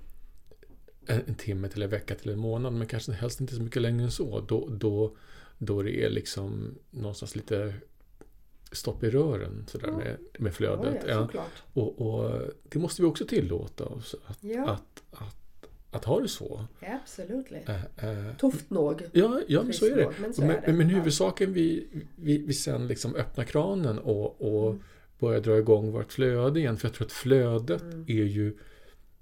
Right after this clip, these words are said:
Speaker 1: oerhört viktigt. För, för mig är ju flöde, eh, livet, alltså
Speaker 2: Mm.
Speaker 1: bäcken som
Speaker 2: Mm. Pålar.
Speaker 1: som pålar och flödar.
Speaker 2: Ja.
Speaker 1: Och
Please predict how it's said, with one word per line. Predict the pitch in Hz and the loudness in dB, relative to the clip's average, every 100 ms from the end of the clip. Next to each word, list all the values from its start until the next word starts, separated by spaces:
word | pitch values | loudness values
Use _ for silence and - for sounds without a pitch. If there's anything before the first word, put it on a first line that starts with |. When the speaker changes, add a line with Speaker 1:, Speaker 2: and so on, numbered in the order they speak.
| - - - - - - - | -20 -20 -20 -20 -20 -2 12
Speaker 1:
oerhört | 196 135 95 90 82 - - | 12 12 4 0 -2 -4 -8
viktigt. | 82 - - | -10 -8 -10
För, | - 64 - - | -4 -2 -2 -8
för | - - | -8 -4
mig | 107 117 185 196 | 0 0 0 2
är | 143 | 2
ju | |
flöde, | 120 - 135 113 104 104 104 104 110 - - - - - - - | 0 0 4 4 4 2 2 0 -4 -10 -20 -20 -20 -20 -20 -10
eh, | 107 107 - - - - | -8 -8 -10 -18 -18 -6
livet, | 120 202 226 - 110 - - | 0 0 -2 -6 -10 -16 -14
alltså | 113 - | -8 -6
Speaker 2:
Mm. | - 113 165 160 - - - | -4 -6 -10 -14 -20 -20 -20
Speaker 1:
bäcken | - 156 143 - - - 127 | -4 -2 -2 -8 -12 -6 -6
som | 117 117 120 113 139 - - - - | -4 -4 -4 -6 -10 -20 -20 -20 -18
Speaker 2:
Mm. | 170 165 156 156 _ - - | -12 -12 -12 -16 _ -20 -20
Pålar. | 190 190 180 185 - | -16 -16 -18 -18 -8
Speaker 1:
som | - 120 | -4 -2
pålar | 143 120 113 120 | 0 0 0 -2
och | 117 | -2
flödar. | 139 143 147 - - - - | -2 -2 -2 -10 -18 -18 -6
Speaker 2:
Ja. | 120 | -2
Speaker 1:
Och | 139 | -2